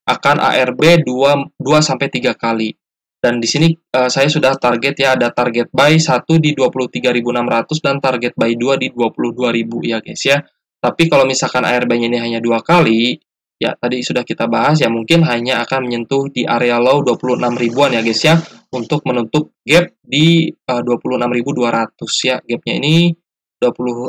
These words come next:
enam ribu dua ratus sampai dengan, eh, dua puluh lima ribuan ya guys ya.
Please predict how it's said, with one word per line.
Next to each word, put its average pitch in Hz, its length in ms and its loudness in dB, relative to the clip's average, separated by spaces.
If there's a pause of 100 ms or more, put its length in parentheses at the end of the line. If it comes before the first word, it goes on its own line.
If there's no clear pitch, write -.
enam 120 320 0
ribu 120 240 -4
dua 120 160 0
ratus 117 320 -2
sampai 127 480 -2
dengan, 143 800 2
eh, 123 160 -6
dua 120 160 -2
puluh 120 240 -6
lima 120 160 -2
ribuan 117 320 0
ya 110 80 -4
guys 110 240 -4
ya. 127 80 0